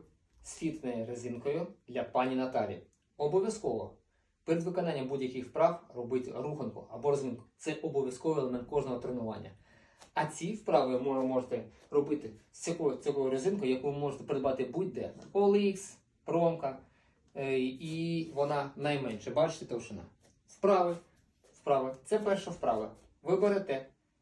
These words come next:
трішечки ширше плечей. На видиху доводите, розводите ручки, на вдохі довертаєте. Тобто видих, вдох,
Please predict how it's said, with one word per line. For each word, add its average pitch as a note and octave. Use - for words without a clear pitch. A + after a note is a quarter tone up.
трішечки G3+
ширше E3
плечей. B2
На E3
видиху -
доводите, F3
розводите G3
ручки, F#3+
на C3
вдохі D3+
довертаєте. D3+
Тобто -
видих, F#3+
вдох, C#3+